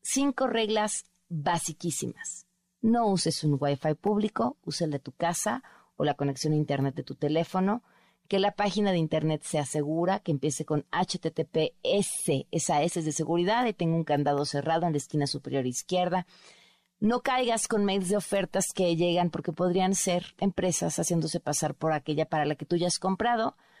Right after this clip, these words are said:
Verifica que en efecto sea de ahí, metiéndote directamente a la página.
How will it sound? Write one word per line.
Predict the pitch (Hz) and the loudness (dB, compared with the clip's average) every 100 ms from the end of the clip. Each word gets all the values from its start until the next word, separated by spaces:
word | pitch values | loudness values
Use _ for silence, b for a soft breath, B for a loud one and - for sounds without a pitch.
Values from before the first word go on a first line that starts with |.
| b _ | b _
Verifica | 160 160 - 220 - 165 | 0 0 0 -2 0 -2
que | 175 | 0
en | 151 | -2
efecto | 143 147 - 151 | 0 -4 -4 -2
sea | 160 147 | 0 2
de | |
ahí, | 156 156 | 2 2
metiéndote | 175 190 143 139 - | 0 0 0 -2 0
directamente | 135 131 - 131 131 131 139 | -2 -2 -4 -4 -2 -2 -2
a | |
la | 143 | -2
página. | - 190 214 208 202 | -2 -2 0 0 -2